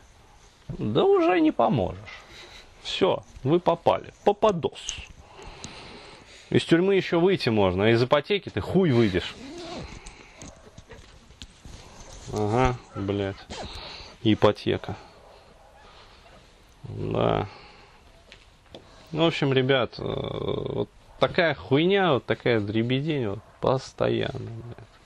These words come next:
Потом они удивляются, почему бабы не дают. Потому и не дают. Что мама мешает. Баба лежит под вами,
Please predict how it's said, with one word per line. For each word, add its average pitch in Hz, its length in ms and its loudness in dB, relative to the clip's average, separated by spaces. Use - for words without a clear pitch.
Потом 117 380 -2
они 113 160 0
удивляются, 101 600 -2
почему 147 380 -2
бабы 135 360 0
не 117 100 -4
дают. 113 500 -10
Потому 269 420 -4
и 294 60 0
не 131 120 2
дают. 95 500 -2
Что - 180 -4
мама 104 480 2
мешает. 98 580 0
Баба 101 340 2
лежит 104 360 2
под 92 180 2
вами, 90 340 0